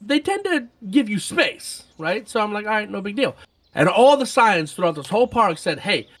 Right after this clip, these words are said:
stay on the trail. You go off the trail, there's gonna be bears," right? Everywhere in this park,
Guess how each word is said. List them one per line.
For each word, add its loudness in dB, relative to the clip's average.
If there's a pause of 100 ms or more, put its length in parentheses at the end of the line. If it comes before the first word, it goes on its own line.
(240)
stay 2
on 2
the -2
trail. 2 (340)
You -2
go 2
off 6
the -2
trail, 0 (220)
there's 0
gonna 2
be 2
bears," -2 (520)
right? -2 (220)
Everywhere 4
in -4
this -8
park, 0